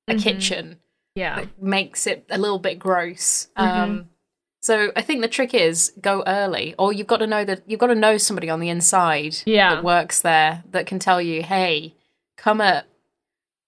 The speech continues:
Speaker 1: this time," and that's when we get it all lovely set out. Maybe first thing, eleven
Speaker 2: Mm-hmm.
Speaker 1: o'clock.
Speaker 2: I
Speaker 1: But
Speaker 2: think
Speaker 1: that
Speaker 2: they
Speaker 1: looks
Speaker 2: could
Speaker 1: really
Speaker 2: even
Speaker 1: good.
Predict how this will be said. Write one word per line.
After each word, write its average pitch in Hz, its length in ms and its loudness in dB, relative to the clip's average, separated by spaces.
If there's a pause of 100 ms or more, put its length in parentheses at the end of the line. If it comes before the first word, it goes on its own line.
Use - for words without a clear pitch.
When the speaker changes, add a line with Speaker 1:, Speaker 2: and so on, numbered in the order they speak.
Speaker 1:
this - 240 4
time," 180 560 0 (320)
and 185 160 -2
that's 190 260 0
when 190 160 -2
we 180 100 -4
get 175 160 -2
it 175 60 0
all 175 380 -2 (380)
lovely 180 360 0
set 180 340 -2
out. 175 220 2
Maybe 226 200 0
first 208 420 0
thing, 165 380 -4 (100)
eleven 208 240 0
Speaker 2:
Mm-hmm. 214 100 -2
Speaker 1:
o'clock. - 440 -4 (1200)
Speaker 2:
I 220 100 -4
Speaker 1:
But - 60 -10
Speaker 2:
think 320 120 -6
Speaker 1:
that 214 80 -2
Speaker 2:
they 233 60 2
Speaker 1:
looks 247 120 -2
Speaker 2:
could 240 80 -4
Speaker 1:
really 190 200 -2
Speaker 2:
even 208 60 -4
Speaker 1:
good. 165 300 -8